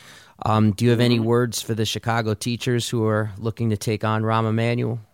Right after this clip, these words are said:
Speaker 2: It's so ugly, man. It's so ugly that we can be in perhaps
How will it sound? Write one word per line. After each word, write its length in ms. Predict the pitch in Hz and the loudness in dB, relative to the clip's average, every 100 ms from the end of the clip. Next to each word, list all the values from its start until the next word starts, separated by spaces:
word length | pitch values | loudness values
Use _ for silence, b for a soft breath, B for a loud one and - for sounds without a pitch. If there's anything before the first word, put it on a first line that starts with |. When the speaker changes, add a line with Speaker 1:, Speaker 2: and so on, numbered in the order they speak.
| _ _ _ _ _ _ _ | _ _ _ _ _ _ _
Speaker 2:
It's 180 | 139 139 - | -4 -4 -2
so 220 | 127 131 | 0 2
ugly, 280 | 123 123 120 | 0 -4 -8
man. 440 | 123 123 120 123 | -8 -6 -8 -8
It's 140 | 120 - | -8 -4
so 220 | 135 135 | 0 0
ugly 300 | 123 127 120 | 0 -2 0
that 100 | 117 | 0
we 180 | 123 127 | -2 -6
can 220 | 120 117 | -6 -4
be 480 | 120 120 117 113 107 _ _ _ _ _ | -4 -4 -4 -8 -14 _ _ _ _ _
in 240 | 120 120 110 | -8 -6 -4
perhaps 600 | 123 127 135 135 123 | -2 0 2 0 -2